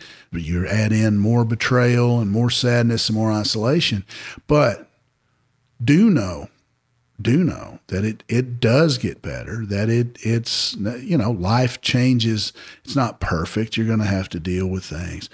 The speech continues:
but it does get better. The things and the problems that led to this, whether you chose to end the marriage or had it, the choice handed to you,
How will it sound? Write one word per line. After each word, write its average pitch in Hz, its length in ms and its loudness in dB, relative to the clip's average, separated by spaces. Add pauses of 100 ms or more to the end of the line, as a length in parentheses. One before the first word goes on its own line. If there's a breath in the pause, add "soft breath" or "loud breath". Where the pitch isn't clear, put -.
(280 loud breath)
but 123 120 2
it 143 140 2
does 156 280 2
get 143 180 0
better. 143 340 0
The 92 120 -4
things 123 520 0
and 104 100 0
the 92 40 -4
problems 113 520 0
that 95 140 -8
led 113 320 0
to 120 80 -2
this, 95 420 -8 (340 loud breath)
whether 139 240 4
you 147 320 4 (200)
chose 131 520 2
to 127 180 -4
end 123 220 4
the 117 60 4
marriage 117 600 2
or 110 160 0
had 117 300 2
it, - 240 -8
the 104 120 0
choice 110 420 0
handed 117 420 0
to 95 80 -4
you, 92 320 -4